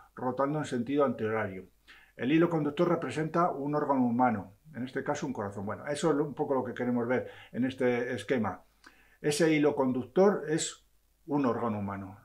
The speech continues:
lo tratamos como un órgano humano. Por él circula la corriente y entonces la rey-, la regla de la mano derecha se puede emplear, eh, en este conductor, que es un órgano humano, ¿eh? Eh, en la figura cuatro tenemos la regla de la mano izquierda o regla de Fleming, que determina el movimiento de un conductor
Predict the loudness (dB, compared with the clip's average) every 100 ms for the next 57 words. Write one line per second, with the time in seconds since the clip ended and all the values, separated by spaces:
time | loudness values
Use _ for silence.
0 | _ -10 -8 -2 2 2 0 -2 0 0
1 | 0 -2 -4 -8 -10 -20 _ _ _ _
2 | -16 -8 0 2 2 0 0 2 2 2
3 | 2 2 2 2 0 -6 -12 -4 0 0
4 | 2 2 0 -6 -18 -10 -4 0 2 2
5 | 2 -2 -4 -2 2 6 6 4 2 4
6 | 2 2 2 2 2 0 0 -2 -2 0
7 | 0 0 0 2 2 0 -10 -20 _ -10
8 | -8 -8 -2 -2 0 -2 -4 -4 -4 -6
9 | -6 -10 -8 -4 -4 -6 -4 -2 0 0
10 | 0 -2 -4 -8 -18 _ -18 -18 -18 -20
11 | -20 -20 -20 _ _ _ -6 -4 -2 -2
12 | 0 0 4 4 6 6 4 2 2 2
13 | 4 4 4 6 6 6 2 0 -2 -4
14 | -2 2 2 2 0 0 -2 -2 0 0
15 | 0 -4 -6 -6 -4 -2 0 0 0 -2
16 | -2 0 0 0 -2 -2 2 2 2